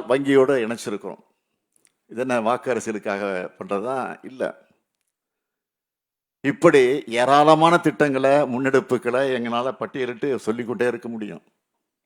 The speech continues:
இதுக்கும் வாக்கு அரசியலுக்கு என்ன தொடர்பு இருக்கு?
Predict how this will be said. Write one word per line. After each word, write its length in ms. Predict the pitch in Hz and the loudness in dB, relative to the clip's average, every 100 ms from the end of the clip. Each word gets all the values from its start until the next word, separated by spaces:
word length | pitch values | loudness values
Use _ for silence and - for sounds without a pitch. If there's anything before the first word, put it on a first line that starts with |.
| _ _ _ _ _ _ _ _ _ _ _ _ - | _ _ _ _ _ _ _ _ _ _ _ _ -6
இதுக்கும் 540 | 143 170 165 175 175 147 - | -2 0 2 2 2 -2 -2
வாக்கு 300 | 120 151 147 | -2 0 0
அரசியலுக்கு 440 | 139 131 127 127 135 | 0 0 -4 -2 -4
என்ன 120 | 131 | -2
தொடர்பு 340 | 123 117 120 113 | 0 0 0 -2
இருக்கு? 260 | 110 113 | -2 -2